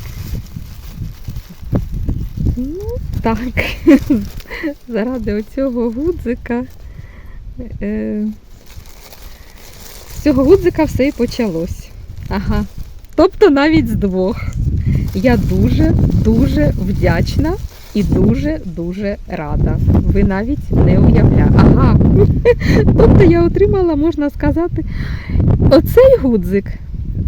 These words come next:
Це недостаючий гудзик з моєї колекції чехословацьких гудзиків.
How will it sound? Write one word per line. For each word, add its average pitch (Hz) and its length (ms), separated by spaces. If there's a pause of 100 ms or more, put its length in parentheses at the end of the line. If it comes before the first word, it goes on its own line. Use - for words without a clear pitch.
(120)
Це 427 180
недостаючий 359 1080
гудзик 359 500 (120)
з - 100
моєї 320 420
колекції 269 880
чехословацьких - 1040
гудзиків. - 640